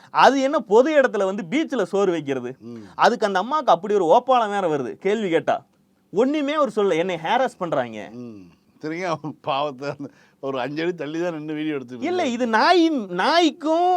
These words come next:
Speaker 1: அந்த அம்மாவுக்கும் அவருக்கு பெரிய வித்தியாசம் தெரியல. அவர் புரிஞ்சுக்கிட்டாரு,
Speaker 2: ம்.
Speaker 1: புரிஞ்சுக்கிட்டாங்க வாசுங்கிற மாதிரி. இது கு-, கிட்ட நின்னே தான் டீல் பண்ணணும், கொஞ்சம் நெருங்கினாலும் கடிச்சு வச்சிருங்கிறத அவர் புரிஞ்சுக்கிட்டாரு. ஆனா இதுங்களுடைய மனநிலை என்னவா இருக்கு பாருங்க.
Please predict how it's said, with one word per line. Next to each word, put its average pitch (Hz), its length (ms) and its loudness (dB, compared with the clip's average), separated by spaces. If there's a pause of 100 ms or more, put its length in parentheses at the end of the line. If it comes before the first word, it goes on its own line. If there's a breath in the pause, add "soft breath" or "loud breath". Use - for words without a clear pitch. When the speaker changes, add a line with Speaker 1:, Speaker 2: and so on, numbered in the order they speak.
(260)
Speaker 1:
அந்த 220 240 2
அம்மாவுக்கும் 277 460 2
அவருக்கு 254 300 0
பெரிய 254 240 2
வித்தியாசம் 262 460 2
தெரியல. 226 260 4
அவர் 190 120 4
புரிஞ்சுக்கிட்டாரு, 247 600 4
Speaker 2:
ம். 113 120 -14
Speaker 1:
புரிஞ்சுக்கிட்டாங்க 233 580 0
வாசுங்கிற 185 460 2
மாதிரி. 170 240 0
இது 160 180 -2
கு-, 156 200 -12
கிட்ட 190 280 -2
நின்னே 214 300 -4
தான் 226 180 -2
டீல் 196 240 -6
பண்ணணும், 185 340 -2 (340 soft breath)
கொஞ்சம் 233 340 2
நெருங்கினாலும் 254 480 0
கடிச்சு 208 260 2
வச்சிருங்கிறத 208 480 0
அவர் 175 240 -4
புரிஞ்சுக்கிட்டாரு. 175 520 -4
ஆனா 147 420 -2
இதுங்களுடைய 165 520 -8
மனநிலை 269 560 -4
என்னவா 165 300 -2
இருக்கு 110 200 -4
பாருங்க. 95 280 -16